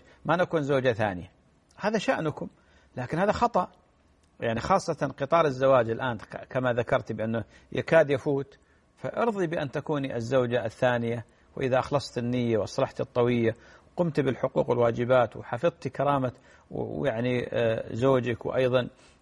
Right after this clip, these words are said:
آه، احترمت زوجته الأخرى، تعيشين حياة سعيدة كما يعيش كثير من النساء. أم عامر، آه، من اليمن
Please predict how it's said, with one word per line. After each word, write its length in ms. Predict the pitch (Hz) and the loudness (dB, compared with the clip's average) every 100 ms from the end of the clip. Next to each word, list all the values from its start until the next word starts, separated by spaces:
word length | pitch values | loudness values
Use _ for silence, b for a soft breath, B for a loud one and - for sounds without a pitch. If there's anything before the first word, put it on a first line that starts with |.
| _ - | _ -8
آه، 640 | - 92 - - - 57 | -8 -8 -10 -8 -6 -6
احترمت 540 | - - 135 175 147 | -8 -2 2 2 2
زوجته 380 | 139 165 143 - | 0 2 2 -2
الأخرى، 400 | 139 135 127 123 | 0 0 2 2
تعيشين 440 | - - 175 277 165 | 0 -4 -2 -2 -2
حياة 240 | 190 190 | 0 0
سعيدة 420 | - 170 180 175 | 0 0 2 0
كما 260 | - 160 156 | 0 0 2
يعيش 280 | 147 147 - | 2 0 0
كثير 320 | 135 139 131 | 0 2 4
من 220 | 135 147 - b b | 2 0 -4 b b
النساء. 420 | 175 127 87 - - _ _ _ _ _ _ _ _ _ _ _ _ _ _ _ b b b b b _ | 2 2 -4 -8 -16 _ _ _ _ _ _ _ _ _ _ _ _ _ _ _ b b b b b _
أم 180 | 160 156 | 0 2
عامر، 580 | 139 185 180 180 196 220 - _ _ _ - | 4 4 4 0 -2 -6 -18 _ _ _ -4
آه، 180 | 123 107 | 0 2
من 180 | 127 135 | 2 4
اليمن 380 | 131 120 87 | 6 4 2